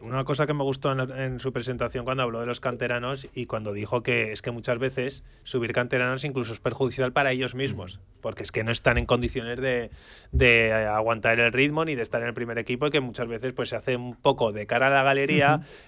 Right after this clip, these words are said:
Speaker 1: y, bueno, a mí me gustaría que él, si sube a alguien, es porque realmente
Speaker 2: Eso es.
Speaker 1: confía.
Speaker 2: Y rechazó el, el subir por subir.
Speaker 1: Claro.
Speaker 2: Eso también es importante.
Speaker 3: Más temas. Em, no daba pistas acerca del quién, sí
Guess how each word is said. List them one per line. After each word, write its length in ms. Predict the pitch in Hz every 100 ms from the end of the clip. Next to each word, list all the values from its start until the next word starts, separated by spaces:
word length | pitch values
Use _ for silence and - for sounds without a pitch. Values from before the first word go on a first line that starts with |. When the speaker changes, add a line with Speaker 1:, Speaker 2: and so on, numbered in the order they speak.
| -
Speaker 1:
y, 240 | 127 120 113
bueno, 260 | 107 104
a 60 | 113
mí 40 |
me 60 | 107
gustaría 500 | 113 - 120 120 120
que 220 | 127 117
él, 80 | 123
si 160 | 127
sube 220 | 117 127 127
a 60 |
alguien, 240 | 131 127 139
es 80 | 135
porque 240 | 147 131
realmente 340 | 123 120 117
Speaker 2:
Eso 120 | 127 135
es. 60 |
Speaker 1:
confía. 340 | 123 90 123 90 - -
Speaker 2:
Y 80 |
rechazó 500 | 117 113 104 95 101
el, 200 | 104 117 -
el 180 | 113 101
subir 260 | 107 98
por 160 | - 92
subir. 280 | 92 95 - -
Speaker 1:
Claro. 300 | 113 104 98
Speaker 2:
Eso 180 | - -
también 240 | 127 98 101
es 60 | 92
importante. 360 | 90 95 95 - - - -
Speaker 3:
Más 340 | 185 226 233
temas. 500 | 226 190 135 120 - -
Em, 680 | 175 170 170 170 165 165 165 - -
no 240 | 160 180 208
daba 240 | 233 233
pistas 400 | 233 214 233 214
acerca 400 | 214 214 196 208
del 240 | 196 196
quién, 480 | 147 196 247 277 262 - - -
sí 720 | - - - 202 220 226